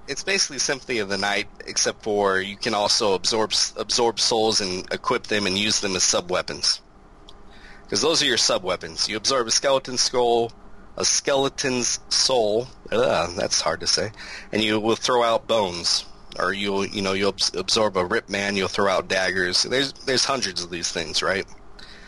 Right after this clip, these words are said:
And so you play through the game, you end up finding your girlfriend,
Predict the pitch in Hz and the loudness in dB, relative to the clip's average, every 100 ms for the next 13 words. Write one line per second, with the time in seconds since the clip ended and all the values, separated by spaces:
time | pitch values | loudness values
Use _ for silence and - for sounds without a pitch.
0 | - - - - - 101 104 101 95 123 | -16 -16 -20 -6 -2 0 0 0 0 0
1 | 110 - 180 - 147 123 107 98 95 - | -2 -2 -2 0 0 0 0 0 -2 -8
2 | - - - - - - - - - - | -16 -18 -20 -20 -20 -20 -20 -20 -8 -2
3 | 120 117 - 120 117 107 107 101 98 - | -2 -2 -2 -2 -2 -2 -4 0 0 0
4 | 90 87 | -2 0